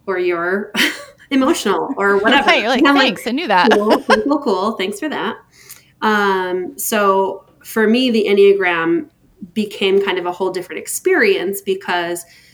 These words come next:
Speaker 1: the whole thing with it is it talks about our motivations rather
Speaker 2: Mm.
Speaker 1: than just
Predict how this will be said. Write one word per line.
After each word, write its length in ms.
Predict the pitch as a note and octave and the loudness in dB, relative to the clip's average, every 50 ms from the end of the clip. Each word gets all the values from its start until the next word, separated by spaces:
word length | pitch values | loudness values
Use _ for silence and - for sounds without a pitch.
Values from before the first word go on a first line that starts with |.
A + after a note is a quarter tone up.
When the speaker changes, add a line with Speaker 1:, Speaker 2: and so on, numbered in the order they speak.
| _ _ _ _ | _ _ _ _
Speaker 1:
the 100 | - G3 | -2 -2
whole 480 | G3 - - B3 A3 G#3+ G#3+ G#3 G#3+ - | -2 -2 0 2 4 4 4 2 0 2
thing 340 | A#3 G#3+ G3 F#3+ F#3+ F#3 F3 | 4 4 6 6 6 4 4
with 260 | F#3 A#3 A#3+ A#3 - | 2 0 0 -2 -2
it 240 | G3 F3 E3 E3 - - | -4 -4 -4 -4 -8 -8
is 400 | G3 F3+ F3+ F3+ F3 F3 F3 - - | -8 -6 -4 -2 -4 -4 -6 -8 -10
it 200 | - F#3+ - - | -10 -10 -10 -10
talks 440 | - - - F3+ E3+ E3+ - - - | -12 -12 -10 -10 -10 -10 -10 -10 -10
about 440 | G3+ - - D#3+ D3+ C#3+ C#3+ C#3+ - - | -10 -10 -10 -10 -8 -8 -8 -8 -8 -6
our 120 | F#3 F#3+ | -4 -2
motivations 1200 | F#3+ F#3 D#3+ D3+ D#3+ D#3+ D#3+ D#3+ F#3 F3+ F3 F#3+ - - - - - - - - - - - - _ _ _ _ - | -2 -2 -2 -4 -6 -8 -8 -6 -4 -2 -2 -2 -4 -8 -14 -14 -16 -16 -16 -14 -12 -12 -12 -12 _ _ _ _ -6
rather 440 | G3+ G3+ G3 F#3 F#3 F#3 F#3+ G3+ G3+ | -2 0 2 2 2 2 0 0 0
Speaker 2:
Mm. 100 | F#3+ E3+ | 0 0
Speaker 1:
than 160 | F#3 F#3 F3 | 0 -2 -2
just 360 | - E3+ D#3+ D#3+ - - - | -4 -6 -8 -8 -10 -12 -12